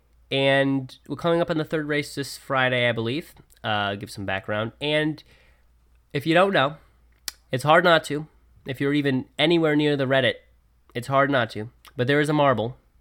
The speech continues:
named Red Number Three. And that marble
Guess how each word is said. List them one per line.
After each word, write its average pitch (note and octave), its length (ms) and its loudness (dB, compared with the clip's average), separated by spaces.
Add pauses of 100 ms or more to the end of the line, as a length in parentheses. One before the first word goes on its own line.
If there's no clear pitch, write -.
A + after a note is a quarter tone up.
(1080)
named A#2 180 2
Red A#2+ 160 2
Number C#3 200 -2
Three. B2 280 -6 (1300)
And A#2+ 200 0
that C3 140 2
marble C3+ 460 0